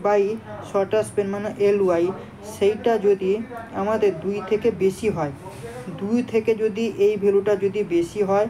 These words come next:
তাহলে তখন বা দুইয়ের সাথে যদি সমান হয়, তখন তাকে আমরা কি বলবো? ওয়ান way slab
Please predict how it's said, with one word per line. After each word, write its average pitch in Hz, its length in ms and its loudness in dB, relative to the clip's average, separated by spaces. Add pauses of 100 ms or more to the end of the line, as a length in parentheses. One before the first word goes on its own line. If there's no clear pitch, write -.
(300)
তাহলে 185 220 0
তখন 185 440 -2
বা 196 160 2
দুইয়ের 185 280 0
সাথে 185 260 -8
যদি 185 180 -2
সমান 180 360 -6
হয়, 208 220 0 (300)
তখন 180 300 -4
তাকে 185 220 -4
আমরা 185 180 -2
কি 185 220 -4
বলবো? 196 300 2 (340)
ওয়ান 175 360 0 (100)
way 190 300 2 (840)
slab - 400 -8